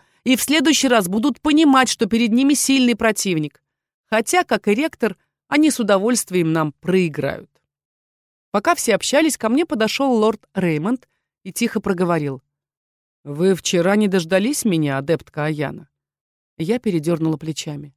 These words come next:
«Мне кажется, я достаточно вас ожидала. Дольше стало бы просто неэтично. Тем более, что я понимала, для чего вы увели леди Гайри. И мне было крайне неудобно, что могу стать предметом спешки в таком деле». У ректора лицо повело.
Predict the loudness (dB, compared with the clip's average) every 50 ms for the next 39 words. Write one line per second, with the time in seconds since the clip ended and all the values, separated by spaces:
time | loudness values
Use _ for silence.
0 | _ _ _ _ _ _ _ _ _ _ _ _ _ _ -2 0 2 2 2 2
1 | 0 2 2 2 2 0 -2 -4 -2 -2 0 0 0 0 0 -2 -2 0 -4 -4
2 | -2 -4 -4 -2 -2 -2 0 -2 -2 -2 -4 -8 -8 -10 -8 -8 -8 -6 -4 -6
3 | -6 -6 -10 -16 _ _ _ _ _ _ _ _ -4 0 2 2 2 2 2 0
4 | -2 0 2 2 2 2 2 2 0 0 0 -2 -2 0 2 2 4 4 2 2
5 | 0 -4 -4 -4 -6 -8 -8 -12 -14 _ _ _ _ _ _ _ _ -2 0 2
6 | 2 4 4 4 2 2 2 2 4 4 2 2 2 2 4 4 4 4 4 4
7 | 2 0 2 0 0 0 0 -2 -4 -2 2 2 2 2 2 0 0 2 2 2
8 | 2 2 2 2 2 2 2 0 0 0 -2 0 0 0 0 0 -2 -4 -6 -14
9 | _ _ _ _ _ _ 2 4 4 6 6 4 4 4 4 4 4 2 2 4
10 | 4 4 4 4 4 2 2 2 0 2 2 2 2 0 0 0 0 0 0 0
11 | -2 -4 0 0 -2 -2 0 -4 -2 0 0 -2 0 0 -2 -2 -2 -2 -2 0
12 | 0 0 -2 -2 -4 -4 -2 0 -2 -2 0 0 2 2 2 2 2 0 0 0
13 | -2 -6 -10 _ _ _ _ _ _ _ -4 -4 -2 0 -2 -4 -2 -4 -4 -2
14 | 0 -2 -2 -4 -4 -4 -4 -4 -6 -10 -10 -10 -10 -10 -10 -14 -16